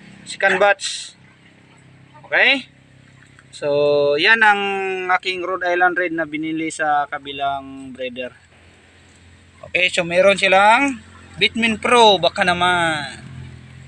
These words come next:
Eh, so dito tayo, pasok tayo sa kanilang pugad. Meron akong pugad nilagay dito. Kasi itong kulungan na to, in case ngong tag-ulan, hindi sila makalabas.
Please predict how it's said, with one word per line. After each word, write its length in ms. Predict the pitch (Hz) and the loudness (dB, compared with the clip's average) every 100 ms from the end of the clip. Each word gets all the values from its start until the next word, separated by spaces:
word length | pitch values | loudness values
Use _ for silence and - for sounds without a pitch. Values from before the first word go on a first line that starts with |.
| - - _ _ _ - | -20 -20 _ _ _ -2
Eh, 320 | 147 202 220 - | 2 2 0 -6
so 160 | 151 | -10
dito 320 | 147 156 - | -6 -8 -8
tayo, 400 | - 156 151 156 175 180 - | -2 2 2 2 0 -4 -12
pasok 240 | 151 156 | -12 -8
tayo 160 | 151 147 | -6 -6
sa 240 | 160 147 | -6 -6
kanilang 560 | - 143 147 147 151 139 | -8 -10 -8 -2 -4 -4
pugad. 400 | 139 135 143 127 127 | -10 -6 -6 -6 -4
Meron 320 | 147 156 156 | -4 -4 -4
akong 160 | 175 | -6
pugad 400 | 165 165 160 170 147 | -4 -6 -2 -4 -4
nilagay 400 | 147 151 156 175 | -10 -8 -8 -8
dito. 400 | 170 175 208 - _ - 523 480 _ 539 807 _ - | -8 -8 -10 -10 _ -20 _ -20 _ -20 _ _ -8
Kasi 400 | 165 190 185 196 | -4 -2 0 0
itong 640 | 202 220 220 226 220 208 - - 220 - - | 2 2 2 0 -4 -6 -10 -20 -20 -20 -14
kulungan 400 | 202 208 214 214 | -8 -2 0 2
na 80 | 196 | 2
to, 320 | - 175 160 _ _ _ _ _ - | 4 2 2 _ _ _ _ _ -10
in 160 | 190 | -6
case 320 | - 220 - 196 | 2 2 2 0
ngong 480 | 196 196 208 226 | 2 4 4 2
tag-ulan, 720 | 226 180 175 175 190 208 185 139 _ _ _ _ - _ - - _ _ _ _ - | 2 0 0 4 6 6 2 -6 _ _ _ _ -20 _ -20 -20 _ _ _ _ -6
hindi 160 | 165 180 | -2 -2
sila 320 | 175 185 185 | -2 0 0
makalabas. 800 | 175 180 170 190 190 - - | 2 2 4 2 2 -4 -6